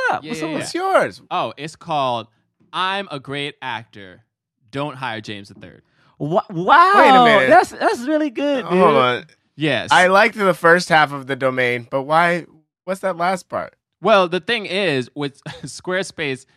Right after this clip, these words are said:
Speaker 2: you know, you could turn your cool ideas into a new website.
Speaker 1: Mm-hmm.
Speaker 2: You know, and you
Speaker 3: Yeah.
Speaker 2: don't need to know anything about making a website because Squarespace has easy to use tools.
Speaker 1: Dope.
Speaker 2: Okay, they got templates
Speaker 3: Yeah.
Speaker 2: that have world-class designers who work on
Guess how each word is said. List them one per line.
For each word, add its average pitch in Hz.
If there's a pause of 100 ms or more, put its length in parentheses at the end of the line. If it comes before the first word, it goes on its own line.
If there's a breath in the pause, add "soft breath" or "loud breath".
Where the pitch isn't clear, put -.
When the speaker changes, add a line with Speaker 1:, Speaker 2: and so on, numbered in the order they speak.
(140)
Speaker 2:
you 143
know, 135
you 131
could 170
turn 233
your 160
cool 190
ideas 143
into 156
a 117
new 127
website. 120 (220)
Speaker 1:
Mm-hmm. 180
Speaker 2:
You 151
know, 120 (120)
and 160
you -
Speaker 3:
Yeah. -
Speaker 2:
don't 226
need 214
to 190
know 160 (440)
anything 226
about 160
making 165
a 151
website 170
because 135
Squarespace 160 (220)
has -
easy 151
to 147
use 143
tools. - (160)
Speaker 1:
Dope. 95
Speaker 2:
Okay, 110 (140)
they 131
got 120 (360)
templates 160
Speaker 3:
Yeah. -
Speaker 2:
that 127
have 110 (240)
world-class 180
designers 117
who 123
work 113
on 101